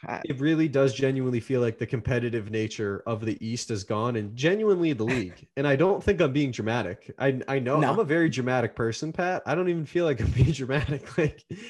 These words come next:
Speaker 2: this team is scary. And I know
Speaker 1: No,
Speaker 2: I'm
Speaker 1: 'cause, I mean, I
Speaker 2: rambling.
Speaker 1: said, I said, like, two weeks ago that it was a wrap when they got Blake Griffin, and now they added LaMarcus Aldridge, and then Spencer Dinwiddie's gonna come back. It's like, yeah. God
Speaker 2: DeAndre
Speaker 1: forbid Otto Porter gets bought out and goes there.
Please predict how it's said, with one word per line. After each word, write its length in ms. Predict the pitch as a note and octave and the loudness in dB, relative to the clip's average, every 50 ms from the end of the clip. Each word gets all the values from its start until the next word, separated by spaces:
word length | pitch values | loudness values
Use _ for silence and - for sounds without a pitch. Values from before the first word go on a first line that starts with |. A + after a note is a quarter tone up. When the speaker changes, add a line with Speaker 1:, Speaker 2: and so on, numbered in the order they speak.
| G#3+ F3+ - - | -18 -18 -8 -4
Speaker 2:
this 300 | F3 F3 F3 - - - | -4 -4 -4 -6 -12 -12
team 240 | G#3+ G#3 G#3 G3 | -10 -10 -8 -8
is 180 | F#3 F3+ F3 - | -10 -12 -12 -12
scary. 600 | - - - G3 G3+ G#3 G3+ F#3+ F#3 D#3 A2+ G#2+ | -16 -12 -10 -8 -8 -6 -6 -6 -6 -4 -4 -4
And 100 | - C#3 | -4 -4
I 60 | D3+ | -6
know 140 | E3 F3 G3 | -4 0 2
Speaker 1:
No, 100 | A3+ G3+ | 2 2
Speaker 2:
I'm 60 | D3 - | 2 2
Speaker 1:
'cause, 80 | C#3+ | 2
I 80 | C#3 C#3 | 2 4
mean, 120 | C#3 C#3 C#3+ | 4 4 4
I 60 | C#3 | 4
Speaker 2:
rambling. 100 | D3 E3+ | 4 4
Speaker 1:
said, 420 | - F#3+ F#3 F3 E3 D#3 D3 C#3 - _ _ _ _ _ - | 6 8 8 8 8 6 4 -6 -10 _ _ _ _ _ 2
I 80 | D#3 | 2
said, 240 | E3 - F#3+ F3 D#3+ | 4 6 6 8 8
like, 140 | D#3 D3 - | 8 6 6
two 200 | - E3+ E3 D#3 | 4 4 6 6
weeks 300 | D3+ D3+ F#3 F#3+ - - | 6 6 4 4 4 4
ago 300 | C#3+ C3+ C3 A#2 A#2+ B2 | 4 6 6 4 4 2
that 180 | B2 B2 B2+ | 2 2 2
it 80 | B2+ A#2 | 2 2
was 160 | B2 B2+ B2+ | 2 0 0
a 60 | C3 B2 | 0 0
wrap 400 | A2+ A2+ A#2+ A#2 A2+ A2+ - - | 0 0 -2 -2 -2 -2 -4 -8
when 120 | B2 B2 | -8 -6
they 100 | B2 A#2+ | -4 -2
got 240 | B2 B2+ B2 A#2+ - | -2 -2 -2 -2 0
Blake 220 | B2+ B2+ B2+ A#2 | 0 0 0 2
Griffin, 420 | - C3 C3+ D3 - B2 A#2+ A2 A#2+ | 2 0 0 2 0 -2 -2 -2 -2
and 80 | B2 | -2
now 340 | B2+ A#2+ A#2+ A#2+ A#2+ B2 B2+ C3 _ - | -2 -2 0 0 0 -2 -4 -6 _ -6
they 120 | A#2 A#2 | -4 -2
added 180 | A#2 A#2+ A#2+ A#2 | -2 -2 -4 -4
LaMarcus 480 | B2 B2 B2 B2 B2+ - C#3 C3 D3+ | -6 -6 -4 -6 -4 -4 -2 2 4
Aldridge, 460 | D3+ D3 C#3+ B2+ B2 A2+ G#2+ G2 - | 6 4 4 2 0 -2 -2 -4 -8
and 80 | G#2+ A2 | -12 -10
then 180 | A#2+ A#2+ A#2+ A#2 | -10 -10 -10 -10
Spencer 380 | - - B2+ A#2+ A#2 - C3 | -10 -8 -8 -8 -6 -6 -4
Dinwiddie's 460 | B2+ C#3 C#3 C3+ B2+ B2 A#2 A#2 A#2+ | -2 -2 -2 0 0 -2 -2 -4 -6
gonna 180 | C3+ A#2+ A#2 A2 | -8 -10 -10 -8
come 160 | - B2+ A#2 | -10 -10 -8
back. 300 | G#2+ G#2+ A2 A2+ A#2 - | -6 -6 -6 -6 -6 -8
It's 160 | C3 - - | -8 -8 -6
like, 240 | A2+ A#2 A2 - - - | -6 -6 -6 -8 -12 -14
yeah. 140 | A2 - - - - - - - - _ _ _ _ _ - - - - _ _ _ _ _ _ _ _ _ - | -14 -14 -14 -16 -20 -20 -20 -20 -20 _ _ _ _ _ -18 -18 -18 -18 _ _ _ _ _ _ _ _ _ -2
God 240 | D3 C#3+ C#3+ D3 | 0 2 2 2
Speaker 2:
DeAndre 60 | C#3 C#3 | 2 2
Speaker 1:
forbid 460 | C#3+ C3 - C#3 C3+ C3+ C3+ B2+ A#2+ _ - - - - - - | 2 2 2 2 2 2 0 -4 -6 _ -14 -12 -6 -4 0 0
Otto 180 | B2+ C3 B2+ B2 | 2 2 2 0
Porter 360 | B2 C#3+ C3+ C3+ B2 B2 A2 | 2 2 2 2 2 0 0
gets 200 | A#2 B2 B2 - | -2 -4 -6 -4
bought 280 | A#2+ B2 A#2+ A#2 A2+ | -4 -4 -4 -2 0
out 240 | A#2+ B2 B2 B2 - - | 0 0 0 0 -2 -6
and 100 | C3 B2 | -6 -4
goes 260 | C3 B2+ C3 B2+ C3 | -2 -2 -2 -2 -2
there. 340 | C3+ B2+ - - D#3 B2+ | -4 -2 -2 -2 -4 -4